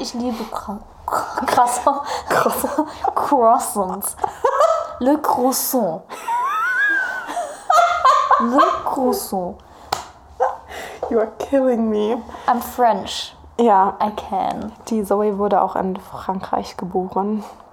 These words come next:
Speaker 1: Ich
Speaker 2: In
Speaker 1: habe
Speaker 2: Trappé.
Speaker 1: Ja, <laughs> Trapp.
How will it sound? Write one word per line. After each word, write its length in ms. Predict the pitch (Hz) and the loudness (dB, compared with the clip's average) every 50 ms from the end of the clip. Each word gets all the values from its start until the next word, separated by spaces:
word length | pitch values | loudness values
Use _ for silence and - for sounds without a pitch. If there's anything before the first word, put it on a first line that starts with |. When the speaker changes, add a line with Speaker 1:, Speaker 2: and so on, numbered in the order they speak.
| - - - - - - - - - | -20 -20 -20 -20 -20 -20 -20 -20 -16
Speaker 1:
Ich 140 | - 214 202 | -10 -4 0
Speaker 2:
In 60 | 196 | 0
Speaker 1:
habe 100 | 214 208 | 0 2
Speaker 2:
Trappé. 480 | 202 - 190 - 240 247 190 170 175 - - - - | 2 0 0 2 2 2 4 4 2 0 -4 -6 -4
Speaker 1:
Ja, 200 | - 277 294 302 277 262 - - - - - - - - - - - - - - - - - - - 240 - - | 0 2 4 4 4 2 -2 -6 -8 -8 -10 -10 -10 -12 -12 -12 -12 -12 -10 -10 -10 -10 -10 -8 -10 -10 -4 -2
<laughs> 100 | 294 262 | -2 -2
Trapp. 360 | - - 302 269 240 - - | 0 2 2 2 2 2 -4